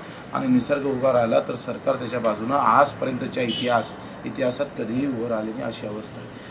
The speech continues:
म्हणजे मग तो शेतीमाल त्याच्या, त्याला व्यवस्थित भेटत नाही, शेतीमालाला भाव भेटत नाही, कष्ट करून भेटत नाही. एका पाण्यानं त्याचं एक पीक जाते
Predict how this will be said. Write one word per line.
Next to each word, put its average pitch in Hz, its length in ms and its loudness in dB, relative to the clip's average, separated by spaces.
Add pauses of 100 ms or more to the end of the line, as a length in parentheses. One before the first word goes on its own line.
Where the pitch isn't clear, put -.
(200)
म्हणजे 135 200 4
मग 156 240 6
तो 170 120 6
शेतीमाल 165 560 8
त्याच्या, 165 300 6
त्याला 156 220 6
व्यवस्थित 147 460 6
भेटत 123 320 -4
नाही, 120 140 0
शेतीमालाला 123 480 0
भाव 123 240 6
भेटत 120 300 -6
नाही, 131 140 -6
कष्ट - 200 4
करून 170 280 6
भेटत 131 160 0
नाही. - 840 -6
एका 180 200 6
पाण्यानं 165 440 8
त्याचं 180 240 6
एक 170 220 4
पीक 170 200 2
जाते - 400 2